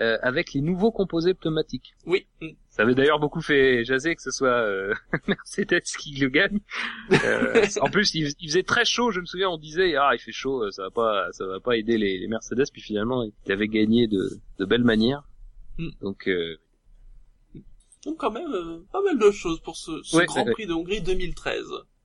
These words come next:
Speaker 2: On va passer aux essais libres. Hein.
Speaker 1: Ah.
Speaker 2: Alors, il, il n'y a pas eu de troisième pilote. Hein. Personne n'a eu envie de découvrir la joie, euh,
Speaker 1: <laughs>
Speaker 2: de rouler sur le Grand Prix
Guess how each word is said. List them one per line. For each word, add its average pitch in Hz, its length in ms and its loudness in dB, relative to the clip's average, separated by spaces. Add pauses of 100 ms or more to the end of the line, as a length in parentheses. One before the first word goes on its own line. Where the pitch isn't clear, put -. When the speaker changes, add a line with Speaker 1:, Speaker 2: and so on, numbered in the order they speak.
(680)
Speaker 2:
On 147 60 -8
va 151 100 -2
passer 170 260 -2
aux 170 40 -4
essais 180 300 -4
libres. 190 380 -4 (400)
Hein. 165 100 -20 (260)
Speaker 1:
Ah. 90 120 0
Speaker 2:
Alors, - 220 0
il, 196 180 -4 (120)
il 208 120 2
n'y 233 80 2
a 214 60 2
pas 226 120 6
eu 240 60 -2
de - 60 -14
troisième 214 380 -4
pilote. 180 480 -2 (120)
Hein. - 220 -14 (140)
Personne 202 380 2
n'a 185 100 2
eu 170 100 -2
envie 165 260 -2
de 160 140 0
découvrir 175 760 -2
la 143 120 0
joie, 170 580 0
euh, 170 60 2 (120)
Speaker 1:
<laughs> 165 120 -4
Speaker 2:
de 156 100 0 (120)
rouler 180 300 4
sur 156 240 -6
le 147 280 -8
Grand 160 220 -8
Prix 175 300 -12